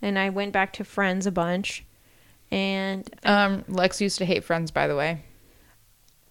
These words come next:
Speaker 1: Yeah. I was just
Speaker 2: Yes.
Speaker 1: talk-, having this conversation with someone. 'Cause I, I think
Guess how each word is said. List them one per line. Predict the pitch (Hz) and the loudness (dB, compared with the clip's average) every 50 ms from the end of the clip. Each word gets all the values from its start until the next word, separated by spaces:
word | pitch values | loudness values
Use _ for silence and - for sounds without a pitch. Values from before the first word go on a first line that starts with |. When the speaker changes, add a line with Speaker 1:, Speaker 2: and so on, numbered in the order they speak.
| _ _ _ _ _ | _ _ _ _ _
Speaker 1:
Yeah. | - 254 226 208 208 165 - - - - | -4 -2 0 2 2 2 2 0 2 6
I | - 277 | 8 10
was | 311 349 | 10 10
just | 359 466 - - | 8 6 8 10
Speaker 2:
Yes. | 415 349 | 10 10
Speaker 1:
talk-, | 339 339 | 10 10
having | 311 - 302 285 | 6 6 6 6
this | 254 247 | 2 4
conversation | - 262 233 226 220 - 202 196 - - 214 | 4 4 4 4 2 2 0 -2 -2 -2 -4
with | 214 220 | -4 -4
someone. | - 220 220 220 220 220 220 226 240 - - - - | -2 -2 -2 -2 -2 -4 -4 -4 -8 -10 -14 -18 -8
'Cause | - - 262 | -4 2 6
I, | 294 302 339 320 - - | 8 8 8 6 4 4
I | - 247 269 269 | 6 6 6 6
think | - 294 311 349 | 6 4 2 2